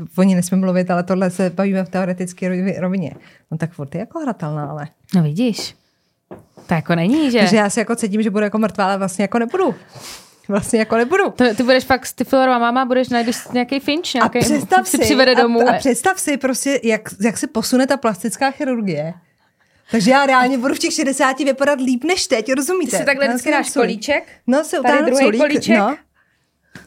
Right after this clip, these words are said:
Speaker 1: Taky rozpustit ty vlasy, lásko. Ne, já nesmím.
Speaker 2: <laughs>
Speaker 1: Když, a ten
Speaker 2: Ale
Speaker 1: sulík,
Speaker 2: jako
Speaker 1: ten utaženej takhle prostě,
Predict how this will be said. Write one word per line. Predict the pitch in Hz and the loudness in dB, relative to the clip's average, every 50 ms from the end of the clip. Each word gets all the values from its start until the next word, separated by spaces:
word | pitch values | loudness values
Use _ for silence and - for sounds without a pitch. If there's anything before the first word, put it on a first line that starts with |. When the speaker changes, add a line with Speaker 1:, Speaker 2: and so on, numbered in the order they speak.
| 277 262 - - - | -20 -18 -18 -20 -2
Speaker 1:
Taky | - 285 285 - 247 202 196 | -2 -2 0 0 -2 -2 0
rozpustit | 208 202 - - - 262 - 269 214 | -2 -2 -4 -4 -6 -6 -4 -2 0
ty | 254 233 | 0 0
vlasy, | 220 214 - 220 | 0 -2 0 -2
lásko. | 202 185 - - 220 | -2 -2 -2 -2 0
Ne, | 233 226 | 2 2
já | 226 220 | 2 0
nesmím. | 240 247 - 247 226 | 0 -4 -6 -6 -6
Speaker 2:
<laughs> | - - 196 311 285 - 320 330 - - 311 - | -6 0 2 2 4 4 4 4 4 4 2 2
Speaker 1:
Když, | 320 349 381 370 - 302 | 2 2 0 0 0 -2
a | 311 | -2
ten | 302 294 285 | -2 0 2
Speaker 2:
Ale | 262 262 247 226 | 2 4 4 4
Speaker 1:
sulík, | 233 226 226 226 226 240 | 4 2 2 2 2 2
Speaker 2:
jako | 220 - 277 | 2 0 0
Speaker 1:
ten | 262 320 330 - - 359 349 339 339 - | 2 2 2 2 2 0 0 -2 -2 -4
utaženej | 262 247 269 269 247 285 262 220 214 | 0 0 0 0 2 0 0 0 -2
takhle | 208 240 220 220 214 208 | -4 -4 -2 -2 -2 -2
prostě, | - 226 240 - - - 202 175 | -4 -6 -6 -6 -4 -4 -4 -2